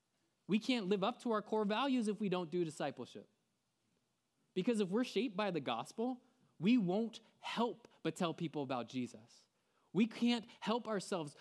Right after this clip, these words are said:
but help people see how to follow Jesus more. We can't foster a culture of invitation if we're not inviting anybody to disciple, or if we're not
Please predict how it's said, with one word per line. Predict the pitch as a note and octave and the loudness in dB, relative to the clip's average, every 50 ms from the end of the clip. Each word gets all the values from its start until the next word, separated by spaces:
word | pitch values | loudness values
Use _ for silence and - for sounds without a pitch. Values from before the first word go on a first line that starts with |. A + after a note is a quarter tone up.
| - - | -10 -4
but | - F#3 - | -4 -4 -4
help | - - - G#3+ A#3 - - | -4 -4 -2 -2 -2 -2 -4
people | - - G3+ - G3 F3+ D#3 | -6 -6 -4 -2 -2 -2 -2
see | - - - - A3 G#3+ G#3+ G3+ | -4 -6 -6 -2 0 0 0 0
how | - F3+ F3+ | 0 0 -2
to | E3+ F3 | -2 -4
follow | D#3+ - - F3+ F3 F#3+ G3 F#3+ E3+ | -8 -6 -4 -4 -2 0 0 0 0
Jesus | C#3 A#2+ - D#3+ E3 E3+ D#3 D#3 D#3 D3 - - - _ _ - | -2 -4 -4 -2 -2 -2 0 -2 -4 -4 -6 -8 -16 _ _ -10
more. | C3 B2+ B2 C3+ D3 C#3 B2+ G2+ - - _ _ _ _ _ _ _ _ _ _ _ _ _ _ _ _ _ _ _ _ _ _ _ _ _ _ _ _ _ _ _ _ _ _ _ _ _ _ _ _ _ | -6 -4 -2 -2 -2 -2 -4 -6 -10 -14 _ _ _ _ _ _ _ _ _ _ _ _ _ _ _ _ _ _ _ _ _ _ _ _ _ _ _ _ _ _ _ _ _ _ _ _ _ _ _ _ _
We | - D#3+ A3 A3 | 0 0 2 2
can't | A#3 C4 A#3+ F3 | 2 0 0 0
foster | - G3+ G#3 B3+ - - A3 F#3 | -2 -2 -4 -4 -4 -2 -2 -2
a | D#3+ | -2
culture | - G#3+ G#3 G3 - G#3 | -2 -2 -2 -2 0 -2
of | F#3+ F#3 | -2 0
invitation | F#3+ G3 F#3 F3 G#3 G3+ B3+ B3 - A#3 F3 | -2 -2 -4 -2 -2 -4 -4 -4 -4 -6 -6
if | D#3 - | -4 -4
we're | F3+ | -4
not | F3 F3+ F3 D#3+ D#3 | -2 -2 -4 -4 -4
inviting | D#3+ D#3+ C#3+ C#3 C#3+ E3 A#3+ A3 F#3 F3+ | -4 -4 -2 -2 0 0 0 0 0 0
anybody | E3+ F3 E3+ F3 F3+ F#3 G3 | -2 -2 -2 0 0 0 -2
to | F#3 - A3 | -2 -4 -4
disciple, | G3 G3+ G3 - C4 E4+ F#4 - C4 G3+ - - _ _ _ _ _ _ _ _ _ _ _ _ _ _ _ _ _ _ _ - | -4 -4 -2 -2 -4 -4 -4 -6 -12 -14 -16 -20 _ _ _ _ _ _ _ _ _ _ _ _ _ _ _ _ _ _ _ 0
or | E3+ A3+ C4 | 2 2 2
if | A3+ - | 2 0
we're | A#3+ | 0
not | A#3+ A#3+ A#3 F#3 | 0 0 0 -2